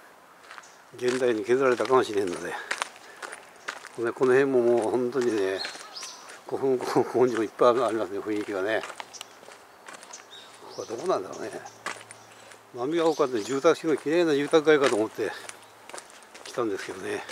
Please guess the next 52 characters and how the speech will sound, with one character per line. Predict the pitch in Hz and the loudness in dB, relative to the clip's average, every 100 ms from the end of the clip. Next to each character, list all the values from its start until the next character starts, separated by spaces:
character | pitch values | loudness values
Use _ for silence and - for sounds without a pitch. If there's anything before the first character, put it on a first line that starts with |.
| - - - - - - - - - - - - - - | -10 -10 -14 -12 -12 -12 -18 -20 -20 -18 -18 -18 -18 -10
今 | 127 131 | 0 2
そ | - | 2
こ、 | 139 139 143 139 147 | 4 6 8 8 6
こ | - | 6
の | 151 | 6
辺 | 160 | 6
ま | |
で | 147 | 4
来 | |
た | - | 4
ん | - | 2
や | |
ね。 | 151 | 2
ど | 135 | 0
こ | 135 | 4
ま | 151 | 4
で | |
来 | - | 4
た | |
ん | 98 | 0
け？ | 82 87 - - - - - - - - - - - - - - - - - - - | -2 -8 -10 -12 -16 -20 -20 -18 -18 -18 -20 -20 -20 -20 -20 -20 -20 -20 -20 -20 -20
し | - | -6
か | 135 | -4
し | |
ね、 | 104 98 | -2 -2
イ | 110 | 2
メ | 143 | 2
ー | 131 | 4
ジ | 123 | 4
が、 | 107 | 2
あ | |
の、 | 104 | 2
写 | 139 | 2
真 | 135 160 151 | 4 6 6
見 | 147 | 6
た | 135 | 6
イ | 131 | 6
メ | 139 | 6
ー | 135 | 6
ジ | |
が | 113 | 6
全 | 127 | 4
然 | 135 123 | 4 6
あ | |
ら | 117 | 4
へ | |
ん | 101 | 2
ね | 92 | -2
ん | |
け | 87 | -4
ど | |
ね。 | 87 110 87 | -2 -2 -4